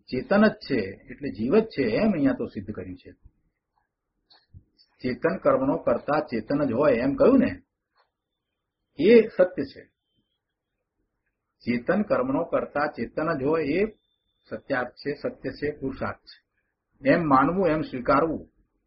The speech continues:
એ સત્યાર્થ છે. પોતાના શુદ્ધ ચૈતન્યને ભૂલીને જીવ પોતે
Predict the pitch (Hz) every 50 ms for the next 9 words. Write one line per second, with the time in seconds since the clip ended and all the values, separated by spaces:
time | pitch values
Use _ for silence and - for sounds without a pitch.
0 | _ _ _ _ _ - - - - - _ 107 95 - - _ _ - - _
1 | _ - - - - - _ - 131 135 139 135 175 196 208 220 226 220 220 -
2 | 196 180 170 170 180 202 208 220 214 214 - - 151 151 151 - 180 180 180 180
3 | 180 185 180 139 127 131 135 156 170 175 180 185 185 127 113 113 135 160 170 170
4 | - _ 131 131 135 139 - 208